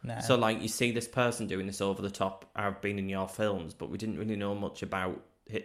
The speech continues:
Speaker 2: this
Speaker 1: Yeah.
Speaker 2: other than that his books got adapted.
Speaker 1: Yeah.
Speaker 2: Um, I like David Bradley, but I
Speaker 1: As
Speaker 2: did
Speaker 1: his
Speaker 2: think it was a
Speaker 1: dad.
Speaker 2: weird casting. Uh,
Speaker 1: I don't think it was a weird cast.
Speaker 2: I don't know.
Speaker 1: I thought he did a really
Speaker 2: He
Speaker 1: good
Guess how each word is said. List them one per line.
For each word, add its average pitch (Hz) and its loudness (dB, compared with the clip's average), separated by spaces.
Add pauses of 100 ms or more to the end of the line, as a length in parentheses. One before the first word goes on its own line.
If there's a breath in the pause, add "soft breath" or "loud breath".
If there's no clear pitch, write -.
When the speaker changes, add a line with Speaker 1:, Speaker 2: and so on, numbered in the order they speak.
Speaker 2:
this 98 -8 (320)
Speaker 1:
Yeah. 120 0 (180)
Speaker 2:
other 101 0
than 98 0
that 95 0
his - -6 (340)
books - -4
got - 0
adapted. 101 -2 (260)
Speaker 1:
Yeah. 123 -4 (420 soft breath)
Speaker 2:
Um, 101 0 (280 soft breath)
I 123 6
like 156 8
David 139 2
Bradley, 107 0
but 95 4
I 107 6
Speaker 1:
As 139 4
Speaker 2:
did 135 8
Speaker 1:
his 143 6
Speaker 2:
think 147 8
it - 12
was 131 10
a 120 8
Speaker 1:
dad. 117 0
Speaker 2:
weird 113 6 (1200 soft breath)
casting. 95 -2 (460)
Uh, 180 2 (140)
Speaker 1:
I - 0
don't 226 2
think - -2
it - -4
was 120 -6
a 123 -4
weird 120 0
cast. - -6 (960)
Speaker 2:
I 151 2
don't 143 2
know. 113 4 (600 soft breath)
Speaker 1:
I 165 6
thought 165 6
he 147 2
did 139 0
a 143 2
really 139 2
Speaker 2:
He 135 2
Speaker 1:
good 113 2